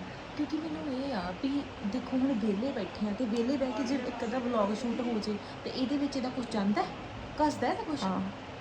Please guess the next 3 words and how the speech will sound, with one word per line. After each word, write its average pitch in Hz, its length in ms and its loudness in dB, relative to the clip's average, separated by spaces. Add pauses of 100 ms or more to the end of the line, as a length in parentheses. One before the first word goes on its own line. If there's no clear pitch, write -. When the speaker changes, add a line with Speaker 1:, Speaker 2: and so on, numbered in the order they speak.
(220)
Speaker 1:
ਕੀ? 302 200 6 (320)
Speaker 2:
ਦਿਮਾਗ। 202 380 6 (840)
Speaker 1:
ਦਿਮਾਗ? 254 480 4